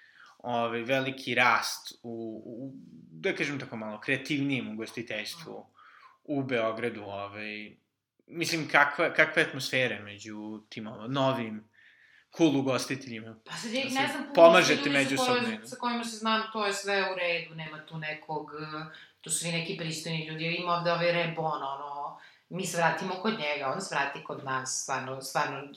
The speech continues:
Speaker 2: nam je sve to, pogotovo što je sve to američko, to nam je simpatično. Mislim,
Speaker 1: Mhm.
Speaker 2: nema, nema, čini mi se da nema ljubomore. Bilo mi je, bilo su neke devojke koje drže isto jednu poslastičnicu, ja sam radila neki workshop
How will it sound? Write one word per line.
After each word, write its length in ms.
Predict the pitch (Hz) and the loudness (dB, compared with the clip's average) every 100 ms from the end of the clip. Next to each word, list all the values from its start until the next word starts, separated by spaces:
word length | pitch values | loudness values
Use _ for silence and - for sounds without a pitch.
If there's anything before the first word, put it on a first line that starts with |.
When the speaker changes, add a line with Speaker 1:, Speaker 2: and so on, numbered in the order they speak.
| - - | -16 -12
Speaker 2:
nam 200 | 170 175 | -8 -4
je 60 | 165 | -2
sve 180 | 180 | 0
to, 80 | 175 | 0
pogotovo 380 | 170 180 175 175 | 0 0 0 0
što 140 | - | -2
je 40 | 160 | -2
sve 180 | 165 160 | -2 -2
to 60 | |
američko, 600 | 156 151 135 131 131 - | -4 -4 -4 -6 -8 -10
to 180 | 131 135 | -10 -8
nam 140 | 131 147 | -8 -10
je 80 | |
simpatično. 920 | 165 160 143 127 - - - 131 156 - - - - - - - | -8 -8 -4 -4 -6 -12 -10 -8 -8 -10 -14 -20 -20 -18 -16 -4
Mislim, 400 | 196 208 226 220 | 0 2 6 6
Speaker 1:
Mhm. 640 | 202 196 165 - 170 180 | 6 2 0 -6 -8 0
Speaker 2:
nema, 640 | 202 226 214 180 160 151 - - 170 | 4 8 8 8 6 2 -2 -10 2
nema, 480 | 220 240 202 175 156 - - | 6 8 8 8 4 -2 -4
čini 280 | 240 381 349 | 0 2 2
mi 80 | |
se 140 | 269 196 | 2 2
da 100 | 190 | 4
nema 280 | 180 160 151 | 4 2 -2
ljubomore. 420 | 139 135 135 156 | -6 -6 -6 -4
Bilo 180 | 220 269 | -2 2
mi 100 | 269 | 4
je, 380 | 247 226 220 - - - - | 4 4 -2 -8 -20 -12 -4
bilo 100 | 240 | 0
su 100 | 262 | 0
neke 380 | - 254 220 208 | 4 6 6 6
devojke 420 | 208 220 226 202 | 6 6 4 0
koje 140 | 196 | 0
drže 220 | 196 196 208 | 0 2 0
isto 180 | - | 4
jednu 220 | 190 196 190 | 4 4 2
poslastičnicu, 640 | 180 - 202 196 208 196 | -4 -4 -2 0 0 0
ja 60 | |
sam 120 | 185 190 | 0 4
radila 260 | 185 185 | 6 4
neki 240 | 170 - 170 | 0 0 0
workshop 500 | 180 175 180 147 | 2 2 0 -8